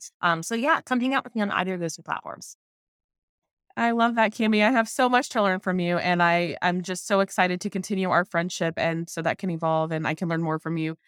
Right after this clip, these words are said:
Speaker 2: But I wanna thank you again for being on the show. I'm so excited about everything that you said, and I know that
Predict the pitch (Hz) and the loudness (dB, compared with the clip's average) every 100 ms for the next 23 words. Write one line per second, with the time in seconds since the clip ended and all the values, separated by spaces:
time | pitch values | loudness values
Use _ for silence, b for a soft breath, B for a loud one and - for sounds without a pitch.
0 | b - 233 247 262 269 262 269 269 269 | b 0 2 4 2 2 0 0 0 0
1 | 262 269 285 220 240 240 226 226 247 - | 2 0 0 0 0 2 2 2 0 0
2 | 214 208 208 - 190 190 - 190 190 196 | 4 4 4 4 2 0 2 2 2 -2
3 | - 196 185 185 180 175 147 - _ - | 0 0 2 0 2 2 2 -4 _ 0
4 | 214 220 233 226 208 214 190 175 180 180 | 0 2 0 0 -2 0 0 2 2 2
5 | 185 190 175 175 170 | 2 4 2 4 2